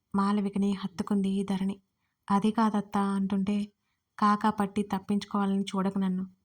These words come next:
అంది మాలవిక. ప్రకాష్ నవ్వుతూ చూస్తుంటే,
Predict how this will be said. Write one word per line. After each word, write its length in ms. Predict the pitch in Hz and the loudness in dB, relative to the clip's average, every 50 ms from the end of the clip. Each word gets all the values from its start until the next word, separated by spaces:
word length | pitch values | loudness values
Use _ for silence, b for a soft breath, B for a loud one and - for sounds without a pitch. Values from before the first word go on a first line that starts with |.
| _ _ - | _ _ -2
అంది 300 | 196 196 196 190 196 202 202 | 0 0 2 2 0 0 0
మాలవిక. 460 | 196 190 190 190 190 196 196 196 - 196 - _ _ _ _ _ _ _ _ _ _ _ _ | 0 0 -2 -2 -2 -2 -4 -4 -6 -8 -8 _ _ _ _ _ _ _ _ _ _ _ _
ప్రకాష్ 420 | - 220 214 214 - 214 208 - - | -2 -2 0 2 0 -2 -2 0 -2
నవ్వుతూ 360 | 196 190 190 185 190 196 208 214 | -2 -2 0 0 -2 -2 -2 -2
చూస్తుంటే, 580 | 196 - 208 196 196 - 202 196 190 - 202 | -2 -2 -6 -6 -4 -4 -4 -4 -2 -2 -4